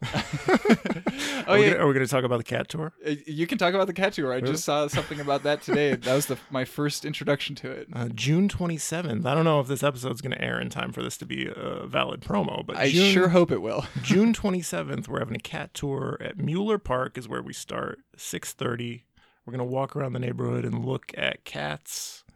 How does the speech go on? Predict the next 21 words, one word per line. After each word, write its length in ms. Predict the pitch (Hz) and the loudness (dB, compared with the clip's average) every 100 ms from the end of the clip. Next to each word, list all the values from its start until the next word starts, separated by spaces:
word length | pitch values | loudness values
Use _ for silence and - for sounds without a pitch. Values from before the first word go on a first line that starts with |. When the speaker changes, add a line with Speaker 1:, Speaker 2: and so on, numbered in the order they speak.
| _ _ | _ _
Speaker 2:
in 480 | 139 143 147 143 139 127 | -4 -2 -2 -4 -6 -8
a, 80 | 120 - | -12 -8
mostly 380 | 151 175 - | -6 -6 -6
apartment 420 | 139 - - - - | -8 -6 -6 -6 -8
building 300 | - - - | -8 -8 -8
windows. 460 | - - - - - _ _ _ - | -8 -10 -12 -14 -18 _ _ _ -6
Speaker 1:
Okay. 280 | 147 131 139 - - 226 - | -2 -2 -2 -12 -2 0 0
<laughs> 260 | - 233 | -2 -2
Speaker 2:
That's 320 | 254 - 139 | -4 -2 -4
what 80 | - | -4
it 80 | - | -6
is. 260 | - - - | -8 -10 -4
We've 140 | 143 | 2
done 140 | 165 | 2
it 80 | 160 | 2
for 80 | - | -2
three 240 | 147 175 | -2 0
years. 580 | 185 151 147 147 - - _ _ _ _ | 2 2 0 -4 -10 -12 _ _ _ _
You 120 | - 113 | -10 -4
show 240 | 139 139 | 0 0
up, 100 | 135 | 0